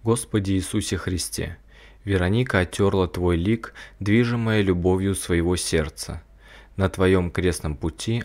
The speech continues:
она показала нам, как один человек может проявить участие к другому. Пошли всякому, кто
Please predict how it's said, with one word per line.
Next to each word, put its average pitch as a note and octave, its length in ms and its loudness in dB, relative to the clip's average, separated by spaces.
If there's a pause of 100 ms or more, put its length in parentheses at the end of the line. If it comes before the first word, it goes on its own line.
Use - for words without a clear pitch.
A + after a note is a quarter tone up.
она F#2+ 220 -2
показала E2+ 680 -2
нам, G2 300 -4 (300)
как - 180 -4
один G#2+ 320 2
человек F2 540 -2
может F#2 380 -2
проявить E2 520 -2
участие E2+ 580 0
к E2+ 100 -4
другому. D#2+ 680 -4 (680)
Пошли A2+ 420 0
всякому, E2 760 -2
кто - 400 2